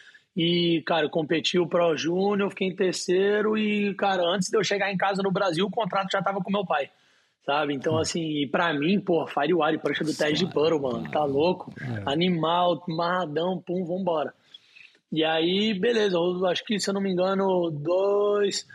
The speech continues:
Speaker 1: é, dois mil e doze, treze, e aí dois mil e quatorze, final de dois mil e treze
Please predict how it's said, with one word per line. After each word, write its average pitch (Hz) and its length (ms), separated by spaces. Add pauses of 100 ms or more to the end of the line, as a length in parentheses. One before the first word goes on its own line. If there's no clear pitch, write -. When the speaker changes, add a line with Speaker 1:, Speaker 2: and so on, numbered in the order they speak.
(460)
Speaker 1:
é, 170 500
dois 165 240
mil 180 220
e - 20
doze, 208 680 (120)
treze, 220 680 (840)
e 190 80
aí 180 180
dois 190 240
mil 196 180
e 196 40
quatorze, 202 1040
final 208 340
de 247 60
dois 220 220
mil 226 100
e - 80
treze 220 560